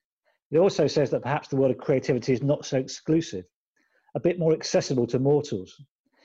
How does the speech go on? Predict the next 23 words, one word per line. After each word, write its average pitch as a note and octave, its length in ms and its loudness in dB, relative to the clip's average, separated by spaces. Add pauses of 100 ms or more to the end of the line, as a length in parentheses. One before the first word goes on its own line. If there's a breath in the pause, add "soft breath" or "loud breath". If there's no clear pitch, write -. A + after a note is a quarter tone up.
(160 soft breath)
It's - 140 -12
not D#3 140 4
a D3+ 40 6
lone C#3+ 320 4
genius C3 480 4
with A#2 100 -2
a A#2 40 2
light B2 260 0
bulb A#2 240 -2
moment, A#2+ 400 0 (500)
but D3 80 2
it's - 120 -4
attainable D3 500 0
through A#2+ 200 -4
hard C3 240 2
work A#2+ 340 2
and G#2+ 100 -8
putting - 200 -4
the A2+ 80 0
right A#2 180 -4
structures B2+ 400 -6
in F#2+ 180 -10
place. F2 360 -12